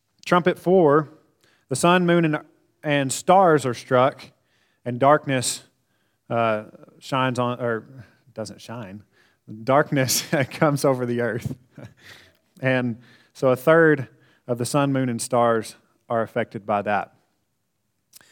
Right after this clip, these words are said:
In the last three trumpets, a-, an angel announces a, uh, three additional woes that are coming upon the earth. Trumpet five, we see a star falling from heaven. Stars, uh, were used to represent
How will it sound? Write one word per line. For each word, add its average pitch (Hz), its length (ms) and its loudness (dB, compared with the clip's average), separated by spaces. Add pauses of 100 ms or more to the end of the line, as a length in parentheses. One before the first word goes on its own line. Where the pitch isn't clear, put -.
(1080)
In 139 80 -4
the 147 100 4
last 170 340 4
three 170 160 2
trumpets, 175 680 0
a-, 165 300 0
an 147 160 -2
angel 156 300 2
announces 147 580 2
a, 123 340 -2 (160)
uh, 117 240 -16 (280)
three 160 260 0
additional 147 540 2
woes 151 400 4
that 160 120 4
are 139 60 0
coming 156 340 -2
upon 151 280 -4
the 131 140 -6
earth. 151 340 -4 (460)
Trumpet 165 340 2
five, 156 360 4
we 151 120 -2
see 156 180 -2
a 131 80 2
star 160 480 4
falling 156 360 2
from 135 200 -10
heaven. 151 300 0
Stars, 156 500 2 (400)
uh, 123 400 2
were 123 100 -10
used 147 240 -2
to 123 60 -12
represent 143 600 0